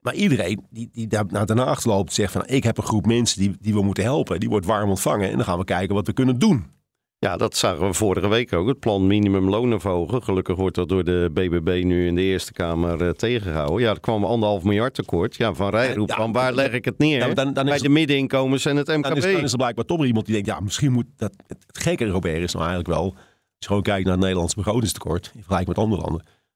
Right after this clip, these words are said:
Speaker 1: Ja, dan, dan zou je kunnen zeggen, "Ja, heel veel haast om het tekort te beperken hoeven we ook niet." Want het tekort is niet zo groot en de schuld is niet zo groot in vergelijking met een heleboel landen. Dus we staan er al beter voor. Dus het hele idee, eh, A, geven we het geld waarschijnlijk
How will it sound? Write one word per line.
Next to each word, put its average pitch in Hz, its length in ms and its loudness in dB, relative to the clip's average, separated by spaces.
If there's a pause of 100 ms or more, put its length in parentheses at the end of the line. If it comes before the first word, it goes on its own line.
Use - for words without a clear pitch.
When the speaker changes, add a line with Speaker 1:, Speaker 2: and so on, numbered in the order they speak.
(220)
Speaker 1:
Ja, 76 260 -8 (240)
dan, - 160 -8
dan 85 120 -2
zou 110 200 4
je 110 60 4
kunnen 90 200 4
zeggen, 92 220 2
"Ja, 92 200 2 (180)
heel 120 400 4
veel 101 240 2
haast 82 360 0
om 101 60 0
het 92 100 0
tekort 107 260 0
te 104 60 -4
beperken 110 380 2
hoeven 113 220 0
we 147 60 4
ook 170 100 0
niet." 95 120 -4
Want - 120 -4
het - 80 -4
tekort - 320 0
is - 180 2
niet 208 120 4
zo 175 80 2
groot 147 320 0
en 87 120 -12
de 78 60 -8
schuld 98 340 -2 (120)
is 190 200 2
niet 214 140 4
zo 175 80 -2
groot 139 440 -2 (120)
in 120 100 -4
vergelijking 117 320 -2
met 98 100 0
een 101 60 0
heleboel 104 220 0
landen. 90 180 -2
Dus 90 100 -2
we 110 80 0
staan 180 380 2
er 175 80 2
al 170 80 2
beter 131 300 0
voor. 85 280 -2 (520)
Dus 110 140 -4
het 131 80 2
hele 147 180 2
idee, 113 480 0
eh, - 120 -8 (120)
A, 131 160 -2
geven 113 240 0
we - 60 -8
het - 100 -6
geld 104 180 0
waarschijnlijk 90 420 -4